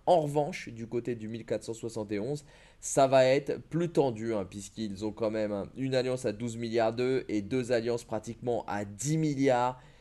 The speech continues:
Ce qui fait qu'ils sont à peu près équivalents à nous, donc ça serait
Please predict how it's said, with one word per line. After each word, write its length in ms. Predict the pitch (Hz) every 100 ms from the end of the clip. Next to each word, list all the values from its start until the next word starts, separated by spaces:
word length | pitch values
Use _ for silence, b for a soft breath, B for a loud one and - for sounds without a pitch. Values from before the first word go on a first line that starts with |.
| B
Ce 120 | -
qui 160 | 113 110
fait 340 | 127 151 185
qu'ils 220 | 185 143 135
sont 340 | - 160 160
à 140 | 101 127
peu 200 | 139 131
près 360 | - 151 151 -
équivalents 720 | 131 131 139 127 120 120 120
à 80 | 117
nous, 180 | 151 190
donc 220 | 160 156
ça 160 | 131
serait 360 | 135 - 175